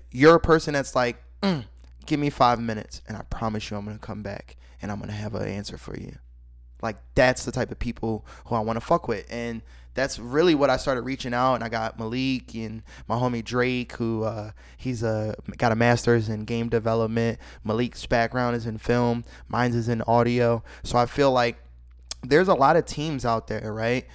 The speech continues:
who have one type of expertise. Like, maybe they're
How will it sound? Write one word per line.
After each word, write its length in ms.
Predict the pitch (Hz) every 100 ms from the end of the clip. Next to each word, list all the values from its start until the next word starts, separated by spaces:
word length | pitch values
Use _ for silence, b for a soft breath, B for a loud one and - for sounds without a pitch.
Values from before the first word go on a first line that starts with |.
| B
who 160 | - 131
have 520 | 127 120 117 113 - b b b
one 600 | - 104 113 123 143 139
type 260 | 131 131 120
of 80 | 113
expertise. 840 | 120 - 117 - 107 101 - - - - -
Like, 180 | 123 113
maybe 360 | 120 127 131
they're 500 | 120 123 117 120 110